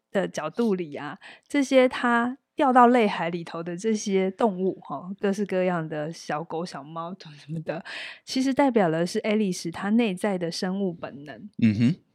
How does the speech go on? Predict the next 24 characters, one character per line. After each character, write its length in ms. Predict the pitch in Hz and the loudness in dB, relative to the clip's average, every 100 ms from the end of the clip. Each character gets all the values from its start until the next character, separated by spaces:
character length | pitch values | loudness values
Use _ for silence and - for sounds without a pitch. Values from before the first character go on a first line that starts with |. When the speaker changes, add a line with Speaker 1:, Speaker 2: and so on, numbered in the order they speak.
| _ | _
Speaker 1:
嗯， 220 | 220 208 180 | -6 -6 -6
她 180 | - 247 | -10 -10
开 260 | - 320 | -6 -4
始 120 | 311 170 | -4 -4
要 200 | 180 190 | -6 -6
准 220 | 170 156 | -8 -8
备 160 | 185 | -8
社 180 | 180 190 | -6 -6
会 180 | - 165 | -6 -8
化 240 | - 156 | -8 -8
了。 40 | 113 | -2
Speaker 2:
嗯 120 | 101 90 | -2 0
哼。 220 | 98 135 | -4 -6
Speaker 1:
好， 180 | - 170 | -8 -8
她 140 | 185 | -6
在 180 | 202 202 | -4 -4
一 200 | 180 175 | -4 -6
个 360 | 175 175 165 160 | -8 -6 -8 -10
成 180 | - 180 | -6 -6
长 140 | 175 | -6
的 100 | 156 | -6
过 180 | 170 185 | -4 -4
程 280 | - 156 156 | -4 -6 -6
里， 160 | 160 | -10